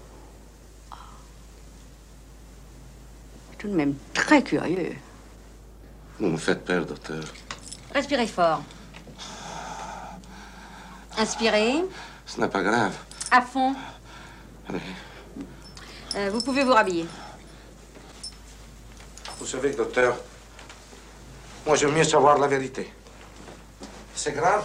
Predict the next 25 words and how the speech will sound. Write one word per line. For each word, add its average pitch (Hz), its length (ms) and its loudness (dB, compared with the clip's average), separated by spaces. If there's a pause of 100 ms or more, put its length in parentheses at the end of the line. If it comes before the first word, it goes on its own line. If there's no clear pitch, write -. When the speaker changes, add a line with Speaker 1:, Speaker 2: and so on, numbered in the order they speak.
(720)
Speaker 1:
Oh 320 60 0
non, 453 100 0 (120)
c'est 220 100 0
pas 226 120 4
grave. 427 560 0 (1120)
C'est - 160 -2
curieux. - 380 -4 (1000)
À - 160 -2
vrai 233 140 6
dire, 254 120 2
ce - 80 -2
n'est 214 80 4
même 208 160 4
pas 196 80 4
une 185 160 2
maladie, 294 380 4
c'est 226 360 -2
un 226 140 4
cas. 151 360 4 (1500)
Comment 214 160 4
vous 196 160 2
expliquer ? 185 520 0 (760)
Speaker 2:
Je 98 100 0
vous 90 140 0
assure, 82 340 -2